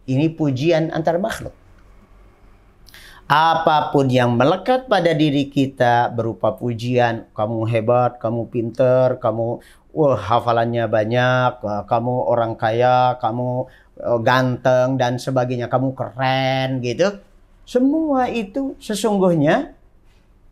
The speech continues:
bukan milik kita. Sesungguhnya itu adalah milik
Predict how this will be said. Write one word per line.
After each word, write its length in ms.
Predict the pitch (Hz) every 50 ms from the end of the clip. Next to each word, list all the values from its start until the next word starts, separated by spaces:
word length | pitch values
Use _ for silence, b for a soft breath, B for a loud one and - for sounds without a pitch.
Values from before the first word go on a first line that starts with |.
| _ _ _ _ -
bukan 240 | - 127 127 175 180
milik 240 | 196 202 214 233 -
kita. 560 | - 262 269 - 196 165 143 131 - - - - - - - _ _ - - - - _ _ - - - _ _ - - - - _ - - - - - - - - - - - - - - - - - -
Sesungguhnya 640 | - - 147 - - 190 190 220 233 240 220 220 202
itu 160 | 208 202 226
adalah 320 | 196 196 190 196 208 214
milik 240 | 214 208 208 226